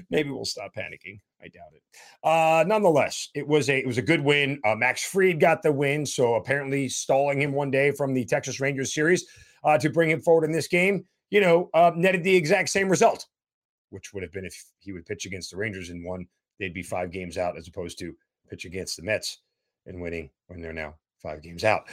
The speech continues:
Anyway, uh, I digress. You know, it's interesting. I kept talking yesterday a little bit about the, uh, what felt like panic moves, or what just felt like desperation moves. Oh, by the way, this one sort of flew under the radar. Remember how the Braves said that Ronald Acuna wasn't gonna play on travel days,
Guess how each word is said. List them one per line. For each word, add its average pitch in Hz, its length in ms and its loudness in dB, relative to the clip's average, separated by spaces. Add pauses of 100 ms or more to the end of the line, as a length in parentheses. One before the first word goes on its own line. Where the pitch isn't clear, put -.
(160)
Anyway, 117 420 2
uh, 110 200 4
I 113 100 4
digress. 104 480 2
You 160 60 4
know, 165 140 8
it's 160 160 2
interesting. 165 320 2
I 127 40 4
kept - 220 -2
talking 156 280 2
yesterday 135 360 0
a 123 60 4
little 131 120 2
bit 127 100 0
about 117 280 0
the, 110 160 -2
uh, 90 240 0 (420)
what 131 140 0
felt - 240 0
like 110 180 -2
panic 120 380 -4
moves, 120 320 0
or - 40 -6
what 127 120 -4
just - 140 -8
felt 160 180 0
like 127 120 -2
desperation 117 560 -6
moves. 123 320 0 (400)
Oh, 190 120 4
by 185 120 6
the 165 120 2
way, 160 280 4 (220)
this 190 180 4
one 196 160 0
sort 180 200 -2
of 151 80 0
flew 170 220 0
under 147 180 2
the 127 100 -4
radar. 143 280 4
Remember 156 200 2
how 156 80 6
the 156 80 0
Braves 139 420 0
said 139 160 2
that 117 140 -2
Ronald 123 320 0
Acuna 131 520 0 (320)
wasn't 120 280 0
gonna 127 160 2
play 131 300 2
on 127 120 0
travel 120 360 0
days, 139 400 0